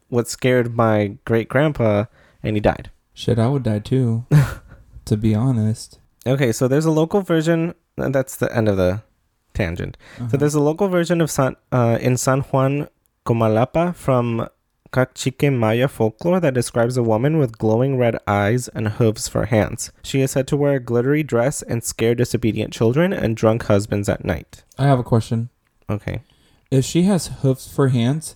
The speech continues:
Speaker 2: how is she holding the bowl and the golden comb?
Speaker 1: Very carefully, thank you.
Speaker 2: Okay.
Speaker 1: Um, so that's the version of Guatemala. Like I said, it's not much different, but, like, even the, the Cacique Maya people have their own version of it.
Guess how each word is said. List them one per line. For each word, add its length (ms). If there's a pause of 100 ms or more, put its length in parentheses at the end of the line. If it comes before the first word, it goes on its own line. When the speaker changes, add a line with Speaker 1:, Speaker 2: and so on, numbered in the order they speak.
(200)
Speaker 2:
how 220
is 80
she 160
holding 360
the 80
bowl 280
and 100
the 60
golden 340
comb? 320 (100)
Speaker 1:
Very 300
carefully, 580
thank 240
you. 140
Speaker 2:
Okay. 380 (560)
Speaker 1:
Um, 260
so 280
that's 500 (160)
the 100
version 300
of 100
Guatemala. 640 (240)
Like 220
I 40
said, 220
it's 140
not 160
much 240
different, 460
but, 120
like, 120
even 360 (420)
the, 380
the 120
Cacique 540
Maya 320
people 420
have 360
their 220
own 180
version 340
of 140
it. 300